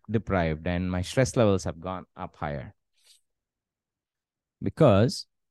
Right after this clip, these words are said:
our emotional regulation is determined by the quality of our sleep. As I mentioned earlier, during R E M sleep,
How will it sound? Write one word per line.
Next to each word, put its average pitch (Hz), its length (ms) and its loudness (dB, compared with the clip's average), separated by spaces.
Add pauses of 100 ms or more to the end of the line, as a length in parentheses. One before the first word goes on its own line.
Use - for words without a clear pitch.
(300)
our 110 180 6
emotional 143 600 6
regulation 104 840 2 (140)
is 104 120 2
determined 104 640 4
by 95 100 2
the 117 100 0
quality 123 640 6
of - 180 0
our 90 180 2
sleep. - 380 -4 (760)
As 139 140 2
I 131 40 4
mentioned 156 340 6
earlier, 104 480 6 (440)
during 151 420 8
R 175 200 6
E 175 100 4
M 143 120 2
sleep, 98 440 -4